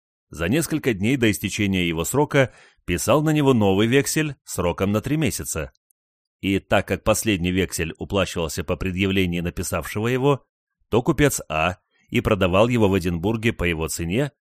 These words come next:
а на вырученную сумму он покупал векселя на находящегося в Лондоне Б с уплатой по ним по предъявлении и пересылал их в Лондон к Б.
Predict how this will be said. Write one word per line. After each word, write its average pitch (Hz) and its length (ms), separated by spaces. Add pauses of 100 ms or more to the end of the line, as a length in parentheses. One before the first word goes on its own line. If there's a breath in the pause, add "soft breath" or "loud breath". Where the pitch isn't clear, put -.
(260)
а 82 120
на 80 140
вырученную 95 540
сумму 190 460 (240 soft breath)
он 170 180
покупал 101 440
векселя 95 640
на 85 160
находящегося 127 840
в 80 40
Лондоне 85 440
Б 85 360 (260)
с - 220
уплатой 95 540
по 113 100
ним 147 220
по 143 100
предъявлении 92 800 (380)
и 101 80
пересылал 95 520
их - 260
в 80 40
Лондон 90 460 (180)
к 104 100
Б. 95 300